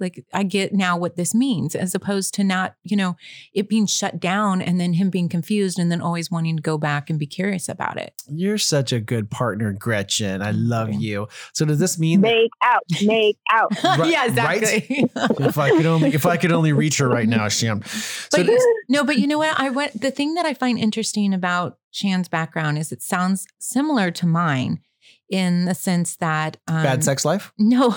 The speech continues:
Speaker 1: <laughs> well, yeah, until I met you, of course. Um,
Speaker 2: Oh, that a
Speaker 1: but
Speaker 2: girl.
Speaker 1: she,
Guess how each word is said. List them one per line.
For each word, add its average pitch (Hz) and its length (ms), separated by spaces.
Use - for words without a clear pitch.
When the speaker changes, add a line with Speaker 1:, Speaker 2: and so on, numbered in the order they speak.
Speaker 1:
<laughs> 247 120
well, 190 340
yeah, 151 180
until 185 260
I 160 80
met 143 180
you, 139 100
of - 100
course. - 240
Um, 214 340
Speaker 2:
Oh, - 340
that 131 220
a - 20
Speaker 1:
but 240 160
Speaker 2:
girl. 127 260
Speaker 1:
she, 285 320